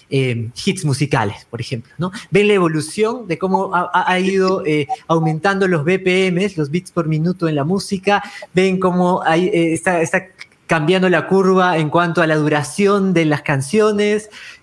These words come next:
cuáles son los acordes que, que generan más, eh, eh, impacto, y a partir de eso tienen como data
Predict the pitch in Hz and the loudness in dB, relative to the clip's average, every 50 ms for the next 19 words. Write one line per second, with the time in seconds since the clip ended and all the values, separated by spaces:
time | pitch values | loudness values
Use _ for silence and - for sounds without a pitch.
0 | - - 233 240 240 226 220 208 190 - - 196 196 190 185 180 175 151 - - | -4 0 2 4 4 4 2 2 0 0 0 0 0 2 2 0 0 0 -2 -2
1 | - 147 - - 180 180 180 170 175 170 - - - 147 135 139 - - - 139 | -2 -2 0 2 0 2 2 2 0 0 -2 -2 -2 -2 -2 -4 -8 -14 -14 -10
2 | 131 - 160 156 170 160 160 160 160 160 160 160 165 151 - - 147 147 143 143 | -4 -2 0 0 2 0 0 0 2 2 2 2 2 0 -2 -2 0 2 2 2
3 | 135 135 123 117 - - - - - - _ _ - 147 147 139 156 151 135 139 | 0 0 -2 -4 -8 -12 -18 -18 -20 -20 _ _ -2 0 0 2 0 0 2 2
4 | 226 214 214 220 - - 202 196 190 190 180 190 190 190 190 226 269 277 285 285 | 2 2 2 0 0 0 2 2 4 2 2 2 0 0 0 0 0 0 2 0
5 | 294 277 285 - 294 302 359 - - 226 233 226 240 233 202 196 170 170 165 143 | 0 -2 -2 -2 -4 -4 -4 -4 -2 -2 0 0 0 -2 -2 -2 -2 -2 -2 -2
6 | - - - _ _ _ _ _ _ _ - - - _ _ - 151 151 208 233 | -4 -8 -20 _ _ _ _ _ _ _ -20 -20 -20 _ _ -8 -2 2 2 2
7 | 262 254 - 320 | 2 2 0 -2